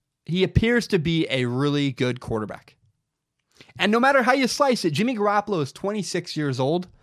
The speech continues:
while Tom Brady is forty. One is at the beginning of their career, Jimmy Garoppolo,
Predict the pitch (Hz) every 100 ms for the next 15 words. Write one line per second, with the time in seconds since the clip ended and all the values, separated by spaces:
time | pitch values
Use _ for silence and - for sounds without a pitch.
0 | _ _ _ _ 131 131 147 156 151 147
1 | 147 131 123 - - - 113 98 - _
2 | _ _ _ _ _ _ _ _ _ _
3 | _ - - 139 165 180 160 156 147 135
4 | 143 160 147 143 139 131 120 127 - 131
5 | 123 113 107 113 117